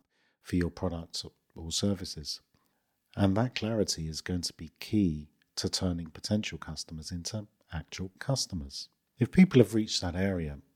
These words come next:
they still may be sort of conflicted, so we've got to try and create and avoid conflict. This is where you paint a picture of what could happen if people don't take action and work with you. You want to make it clear that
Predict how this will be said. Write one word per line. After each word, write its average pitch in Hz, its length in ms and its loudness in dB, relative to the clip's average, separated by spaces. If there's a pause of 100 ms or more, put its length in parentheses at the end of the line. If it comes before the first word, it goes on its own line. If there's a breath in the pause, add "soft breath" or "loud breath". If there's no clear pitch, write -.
(120)
they 82 200 -2
still - 300 4
may 87 240 2
be 80 320 -8
sort - 160 -2
of 82 100 -4
conflicted, - 880 -2
so - 180 -4
we've 90 120 0
got 95 80 -2
to 92 100 -2
try 87 300 -4
and 82 180 -8
create 85 720 -4 (120)
and 87 120 0
avoid 85 640 0
conflict. - 680 0 (540)
This 156 200 12
is 101 160 12
where 98 220 6
you 92 280 2
paint 87 360 -6
a 95 40 -12
picture 87 460 0
of 82 240 -4 (560)
what 98 220 8
could 104 160 6
happen 87 400 -4
if 82 100 -6 (160)
people 90 300 0
don't 90 260 0
take 82 260 -6
action 82 360 -4
and 85 120 0
work 82 280 -8
with 87 200 2
you. 117 300 2 (140)
You 113 140 6
want 117 180 12
to 104 180 0
make 101 320 0
it - 160 -10
clear 101 500 12
that - 460 -2